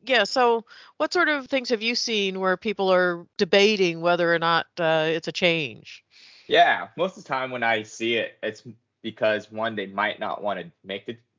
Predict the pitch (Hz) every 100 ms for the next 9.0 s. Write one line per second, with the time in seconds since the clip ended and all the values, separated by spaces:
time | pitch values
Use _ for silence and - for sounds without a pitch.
0 | _ _ 120 123 123 117 123 120 123 120
1 | 117 117 120 120 92 92 95 92 - -
2 | 101 92 87 85 85 92 98 - 95 92
3 | 95 95 - _ _ _ 123 131 127 110
4 | 104 98 95 104 90 - 95 92 90 -
5 | 90 90 87 - 78 - 85 76 - _
6 | - - 80 - - - - 85 71 55
7 | - - _ _ _ - 104 - 113 113
8 | 113 98 113 110 104 98 - - 123 104